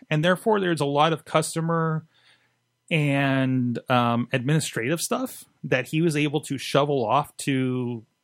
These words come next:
to P As in India for pennies on the dollar. Um, I can't really do that. Um, I can't really, uh, push off a lot of my work. There is work that I, I am, and I'm,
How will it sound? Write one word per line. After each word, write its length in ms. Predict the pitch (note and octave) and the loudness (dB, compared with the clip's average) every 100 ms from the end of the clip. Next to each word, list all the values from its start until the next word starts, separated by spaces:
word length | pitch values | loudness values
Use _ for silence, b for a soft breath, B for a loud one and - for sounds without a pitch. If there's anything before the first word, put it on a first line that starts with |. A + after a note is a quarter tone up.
| - - - | -20 -20 -12
to 360 | - A#2+ A2+ A2 | -4 -2 -2 -6
P 300 | - E3 C#3 | -8 -4 -2
As 340 | A#2+ C#3 D3+ B2 | 0 0 -2 -4
in 120 | A#2 | -6
India 440 | C3 E3+ E3+ F#3 - | -2 0 0 -2 -8
for 380 | - F3 F3 E3 _ _ D#3 C#3+ _ | -4 -2 -4 -8 _ _ -18 -18 _
pennies 300 | - D#3 D#3 | -8 -4 -2
on 100 | D#3+ | -2
the 80 | E3 | -2
dollar. 360 | D3+ E3 G3+ G3+ B B B B B | 0 2 0 -4 B B B B B
Um, 500 | C#3+ D3 D3 D3+ D#3+ - | 4 6 4 2 0 2
I 100 | G3+ | 2
can't 260 | - D#4 | 2 -2
really 180 | D#4+ B3 | 0 -2
do 220 | E3 F3+ | 0 -2
that. 320 | A2 F#2+ - - _ _ | -2 -6 -16 -20 _ _
Um, 600 | C#3 C3+ C3 C3 B2+ B2+ - _ _ _ _ _ _ - | 2 2 2 0 -6 -8 -18 _ _ _ _ _ _ 0
I 80 | E3+ | 2
can't 320 | A#3+ C4 C4 | 4 2 2
really, 440 | B3 A#3 G3 E3+ | 0 0 0 0
uh, 180 | D#3 C3+ | 2 2
push 360 | - - G#3 - | 0 -2 -2 0
off 280 | D#3 E3+ D#3 | 2 2 2
a 100 | D3 | 0
lot 260 | C3 C3 C#3+ | 2 2 2
of 80 | C3+ | 0
my 100 | A#2+ | -2
work. 220 | A2+ - | -2 4
There 100 | G#3+ | 4
is 140 | E3 | 4
work 180 | A3+ A3 | 2 2
that 100 | D#3+ | 2
I, 140 | D3+ - | 2 0
I 140 | C#3+ | -2
am, 380 | D#3 E3 F3 C#3+ | 2 2 2 2
and 100 | C3 | 0
I'm, 160 | C3+ | -2